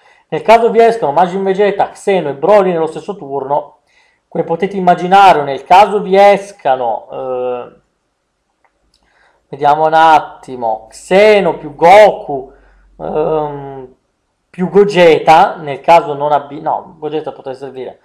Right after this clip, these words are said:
Nel caso vi escono i tre O E insieme solo, perché pensandoci bene agli altri casi guadagna comunque, Xeno ha davvero problemi. Inoltre il fatto che debba avere meno dell'ottanta per cento di vita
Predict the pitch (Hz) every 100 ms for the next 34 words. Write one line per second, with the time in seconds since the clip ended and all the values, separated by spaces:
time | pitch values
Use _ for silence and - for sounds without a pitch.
0 | _ _ _ _ _ _ 170 180 - 254
1 | 202 208 208 170 156 190 180 175 202 -
2 | - 147 127 123 135 - 120 120 127 127
3 | 120 123 131 127 143 135 139 151 147 139
4 | 139 135 156 139 131 131 139 135 135 190
5 | 131 120 117 123 117 _ _ _ _ _
6 | - 196 196 185 180 175 170 160 160 -
7 | - 175 185 165 143 165 170 165 165 165
8 | - _ _ 160 151 139 131 117 110 120
9 | 190 226 240 220 170 - 185 190 196 180
10 | 175 165 151 190 151 147 143 143 - 139
11 | 175 160 147 147 151 202 190 151 -